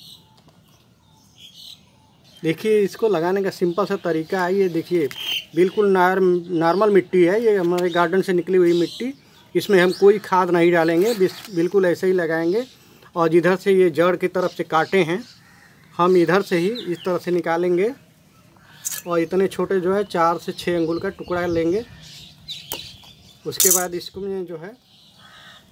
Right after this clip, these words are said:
ये जो जड़ है, इसी तरह से इस एलोवेरा में डाल लेंगे इसे और बस इसको डिप कर देंगे। सारों को ऐसे ही लगाना है। अगर उल्टा लगा देते हैं तो ये ग्रो नहीं करेगा। तो जब भी ये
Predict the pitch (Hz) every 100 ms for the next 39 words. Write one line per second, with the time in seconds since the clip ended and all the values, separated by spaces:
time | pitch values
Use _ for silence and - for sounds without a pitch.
0 | - 175 165 175 170 135 160 208 170 170
1 | 226 - 175 196 180 170 185 190 180 196
2 | 170 170 170 175 180 160 156 160 165 170
3 | 151 202 240 - _ _ - _ _ _
4 | - - - 165 196 180 - 220 190 156
5 | 156 165 143 143 135 139 139 - _ _
6 | _ _ _ _ _ - - 170 175 208
7 | 208 190 160 208 196 175 190 202 190 233
8 | - - - - 175 185 175 185 233 220
9 | 180 175 165 180 170 233 240 190 185 175
10 | 185 175 170 170 165 175 247 - - -
11 | - - - 170 156 175 160 208 190 147